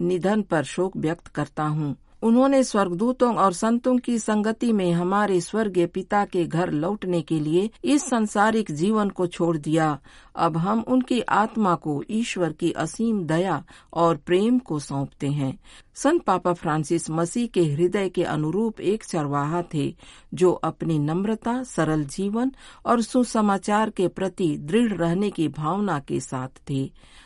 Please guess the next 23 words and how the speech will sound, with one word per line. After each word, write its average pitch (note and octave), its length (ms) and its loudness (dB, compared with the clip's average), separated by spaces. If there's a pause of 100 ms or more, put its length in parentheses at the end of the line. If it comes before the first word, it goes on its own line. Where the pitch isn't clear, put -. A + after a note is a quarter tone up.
(120)
अपने E3 360 0
शब्दों G#3 540 -4
और D3+ 280 0
अपने D3+ 400 -2
कार्यों G#3 540 -4 (400)
और G3+ 400 2
अपने G#3+ 340 0
प्रार्थनापूर्ण F#3+ 840 -2
उदाहरण F3+ 580 2
के E3 200 -2
माध्यम E3+ 460 -2
से C#3 320 -4 (360)
उन्होंने B3+ 480 4
चुनौतियों G3 720 0
और D#3+ 240 0
आशा G3 480 -2
के D3+ 200 -4
समय G3+ 380 -2
में C3+ 220 0 (340)
कलीसिया G3 500 0
का D3+ 180 -4
मार्गदर्शन D3 800 -4
किया। C#3+ 440 -2